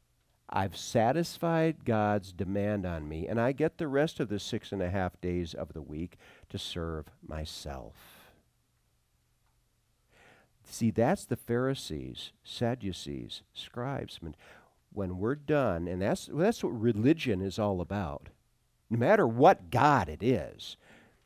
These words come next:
is satisfying your God's demands as you understand them, so you can then go and serve yourself.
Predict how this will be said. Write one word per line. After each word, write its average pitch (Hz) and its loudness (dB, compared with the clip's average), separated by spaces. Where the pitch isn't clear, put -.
is 90 -2
satisfying 139 0
your 82 -4
God's 85 -4
demands 101 0
as 95 -6
you 120 0
understand 98 -2
them, 67 -10
so 92 -4
you 101 -2
can 196 -2
then 170 -2
go 71 -6
and 80 -12
serve 67 -10
yourself. - -14